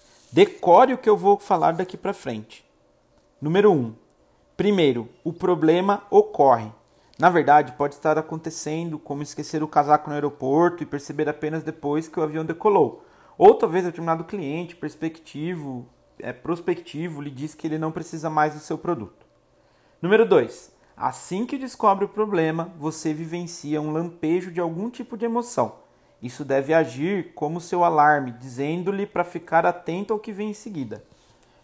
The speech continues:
Número três. O diálogo no seu cérebro tem início. Número quatro. Segundo após o início do diálogo, você precisa dominá-lo, perguntando a si mesmo: "O que estou dizendo a mim mesmo nesse momento?" Essa pergunta força o cérebro a responder e assim você sai de si mesmo e observa o diálogo interno.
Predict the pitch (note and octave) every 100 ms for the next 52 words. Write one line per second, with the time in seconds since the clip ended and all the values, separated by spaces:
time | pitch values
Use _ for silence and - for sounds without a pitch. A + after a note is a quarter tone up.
0 | _ C#3+ E3+ E3+ E3+ D#3 B2+ - - C3
1 | B2+ B2 C#3+ D#3 D#3 D3+ D3 C#3 C3+ C#3+
2 | D3 - D3 D#3+ C#3+ C3+ - _ _ _
3 | _ _ D3 E3+ F#3 F3 C#3+ - _ -
4 | - C3+ D#3+ A3 A3+ A3+ F#3+ E3+ F3 E3+
5 | E3+ D3+ C#3 B2 C3+ D#3+ D3 C3 C#3 D#3
6 | - - D3+ D3+ D#3+ F#3 E3+ D3+ C#3+ -
7 | D3 C#3+ C#3 D#3 D#3 F3+ D#3 B2 - _
8 | _ _ _ - - G#3 - A3+ F3+ C#3+
9 | D#3 F3+ D3+ D3 C#3+ C3+ C3+ - B2 B2
10 | A3+ - _ _ _ _ _ _ _ _
11 | - D3 F3 F3+ D#3 D3 E3+ D3+ - D3+
12 | D#3+ D#3+ - C#3+ D3+ D3 D3 - D#3 C#3
13 | C#3 B2+ B2+ B2+ E3 E3+ D3+ - - D#3+
14 | F#3+ F#3 G#3 G3 D#3 D#3+ E3 E3 D#3 D3+
15 | - C3+ C#3+ C#3+ C3 C3+ C3+ C3 C#3 -
16 | G2 F#2+